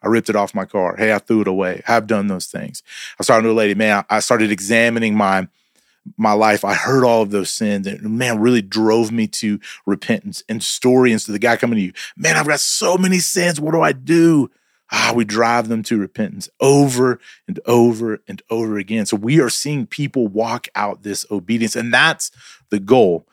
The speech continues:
It's not just about believing. And, and, and that does, again, I think it pushes up against some of our just culture.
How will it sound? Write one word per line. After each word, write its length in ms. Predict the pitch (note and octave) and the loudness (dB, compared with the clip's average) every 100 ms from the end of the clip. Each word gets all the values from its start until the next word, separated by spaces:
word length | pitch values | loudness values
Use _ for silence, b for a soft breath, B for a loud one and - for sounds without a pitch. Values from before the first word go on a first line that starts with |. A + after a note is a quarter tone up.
| _ | _
It's 200 | - A2 | -4 -4
not 600 | A#2 B2+ C3 C#3 D#3 - | -4 -2 2 2 2 -2
just 460 | B2 G#2+ C3 B2+ - | -8 0 2 0 -2
about 400 | G#2 A2 G#2 F#2+ | -4 -2 -2 -4
believing. 720 | G2+ F#2+ G#2+ C3+ C3+ G#2+ F#2 | -6 -6 -4 -2 0 0 -2
And, 160 | G#2 - | -4 -8
and, 100 | G2+ - _ _ _ - | -10 -12 _ _ _ -8
and 200 | B2 B2 | -6 0
that 280 | C3+ D3+ C3 | 2 2 2
does, 320 | D3 E3 B2 | 2 4 2
again, 400 | A2 C#3+ C3+ A2+ | -2 -4 -4 -4
I 400 | _ - - _ | _ -20 -20 _
think 160 | - E3 | -4 -4
it 100 | G#2 | -2
pushes 440 | - B2+ - A#2 | 0 0 2 0
up 160 | A#2+ - | 0 -2
against 520 | G#2 A#2+ A2 - - | -8 -6 -6 -6 -6
some 240 | - B2+ | -2 0
of 200 | C#3+ A#2+ | 0 0
our 420 | G2+ G2+ G2+ F#2 - _ _ _ _ _ | 0 0 0 -2 -6 _ _ _ _ _
just 180 | G#2+ - | -6 -4
culture. 600 | - D#3+ G#3+ G#2 F2 - | 0 0 0 -2 -4 -6